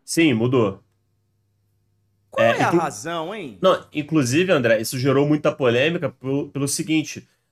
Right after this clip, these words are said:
Speaker 1: A conmebol levou a fina-, a, a final da Sula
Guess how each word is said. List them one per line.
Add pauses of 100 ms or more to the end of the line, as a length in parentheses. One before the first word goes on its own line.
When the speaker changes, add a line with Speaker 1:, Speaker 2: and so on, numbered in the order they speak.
(120)
Speaker 1:
A
conmebol
levou
a
fina-,
a,
a
final
da
Sula